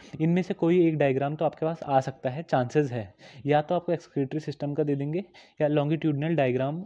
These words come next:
of kidney बनाने को दे देंगे। तो ये है गाइस longitudinal diagram of kidney, ठीक है। यहाँ पे आप पार्ट देख लेंगे, कॉर्टेक्स हो गया, मेडुला हो गया, आपका हीलियम हो गया, पेल्विस हो गया, पेपाइला रीजन हो गया, यूरेटर हो गया, ये सब आप मेंशन कर सकते हैं।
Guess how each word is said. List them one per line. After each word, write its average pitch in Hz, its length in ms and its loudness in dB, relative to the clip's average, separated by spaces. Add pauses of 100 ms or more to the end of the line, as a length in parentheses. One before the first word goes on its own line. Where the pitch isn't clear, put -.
of 156 200 -2
kidney 135 300 -2
बनाने 127 320 -4
को 196 160 -10
दे 143 180 2
देंगे। 107 320 -6 (140)
तो 143 60 -2
ये 147 180 0
है 160 140 -2
गाइस 175 220 0
longitudinal 147 680 -2 (400)
diagram 127 440 2
of - 140 -14
kidney, 113 340 -2 (420)
ठीक 165 160 -6
है। 185 100 -2 (320)
यहाँ 139 200 -2
पे 165 60 2
आप 160 180 2
पार्ट 139 240 6
देख 131 240 0
लेंगे, 143 280 -4 (300)
कॉर्टेक्स 135 440 0
हो 139 80 2
गया, 139 180 2
मेडुला 131 340 0
हो 135 140 0
गया, 135 260 -4 (260)
आपका 139 260 -2
हीलियम 135 320 0
हो 135 120 -2
गया, 135 180 0 (760)
पेल्विस 135 380 2
हो 139 80 4
गया, 143 180 -2 (560)
पेपाइला 135 440 0 (120)
रीजन 135 320 -4
हो 135 80 -6
गया, 156 140 -4
यूरेटर 135 380 -2
हो 127 120 0
गया, 143 200 -4 (360)
ये 139 80 -2
सब 160 160 -4
आप 180 160 -4
मेंशन 143 320 -4
कर 156 180 -2
सकते - 320 -8
हैं। 110 180 -8